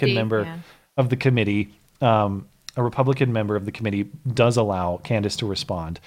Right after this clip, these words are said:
Speaker 2: shortly thereafter. And I really tried to cut this down for time, but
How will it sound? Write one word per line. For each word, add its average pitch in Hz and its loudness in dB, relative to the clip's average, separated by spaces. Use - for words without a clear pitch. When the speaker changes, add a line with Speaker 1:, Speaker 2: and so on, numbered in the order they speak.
Speaker 2:
shortly 110 -2
thereafter. 120 2
And 139 4
I 139 2
really 254 4
tried 196 0
to 202 0
cut - -4
this 147 -2
down 120 2
for 151 0
time, 123 2
but 143 2